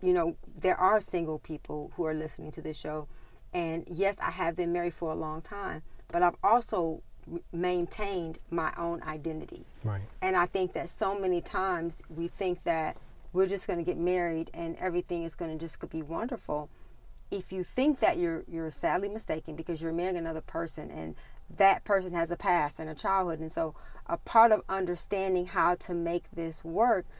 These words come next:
Speaker 1: is to be honest with who you are.
Speaker 2: Mm-hmm.
Speaker 1: And to be honest with who you are not. Because there's some things that you, you are so good at and that I may never be good at it.
Speaker 2: And there are things that I definitely am not good at that and struggle with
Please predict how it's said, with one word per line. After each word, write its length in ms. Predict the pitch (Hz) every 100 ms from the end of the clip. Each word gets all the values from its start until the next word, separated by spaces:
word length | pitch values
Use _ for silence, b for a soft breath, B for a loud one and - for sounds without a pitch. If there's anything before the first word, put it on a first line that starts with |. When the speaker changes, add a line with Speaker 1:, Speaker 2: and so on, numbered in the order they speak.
| b -
Speaker 1:
is 140 | 214 220
to 120 | 233
be 220 | 196 208 -
honest 300 | 185 202 -
with 120 | 165
who 100 | 175
you 220 | 160 143
are. 280 | 147 - - - -
Speaker 2:
Mm-hmm. 200 | 101 123
Speaker 1:
And 60 | 196
to 60 |
be 100 | 185
honest 220 | 226 269 262
with 100 | 262
who 80 | 285
you 160 | 240
are 140 | 190 175
not. 340 | 214 - - b b -
Because 200 | 208 214
there's 180 | 233
some 240 | - 247 262
things 280 | 240 226 214
that 300 | 190 - 170
you, 120 | 220
you 180 | 226 226
are 100 | 175
so 240 | - 220
good 240 | 220 226
at 220 | 208 214 -
and 180 | 185 185
that 120 | 180
I 300 | 175 202 226 220 B B -
may 200 | 196 190
never 300 | 185 233 262
be 140 | 175
good 200 | - 151
at 160 | 147 143
it. 160 | - - -
Speaker 2:
And 260 | 127 110
there 160 | 107 104
are 60 |
things 320 | 95 110 107 98
that 120 | 92
I 140 | 95
definitely 540 | 90 110 113 110 95 -
am 220 | 143 147
not 240 | 107 98 95
good 220 | 101 92
at 180 | 85 - - - - - - - -
that 200 | 95 -
and 140 | 98
struggle 440 | - - 139 123 95
with 180 | 101